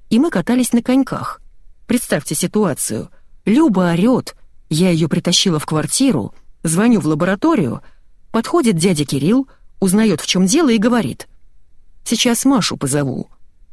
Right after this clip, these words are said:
Мария Григорьевна схватила трубку и сказала замечательную фразу. «Руку сломала? Бывает.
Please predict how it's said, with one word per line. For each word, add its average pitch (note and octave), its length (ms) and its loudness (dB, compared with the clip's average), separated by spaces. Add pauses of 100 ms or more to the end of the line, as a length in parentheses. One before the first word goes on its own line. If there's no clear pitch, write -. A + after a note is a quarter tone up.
(400)
Мария E3+ 340 2
Григорьевна E3+ 540 0
схватила D#3+ 520 -2
трубку D#3+ 500 -4 (360)
и - 40 -2
сказала F#3 400 0
замечательную C#4 680 0
фразу. D3 520 -4 (920)
«Руку C#4+ 300 0
сломала? D#3+ 600 -2 (380)
Бывает. F#3+ 640 0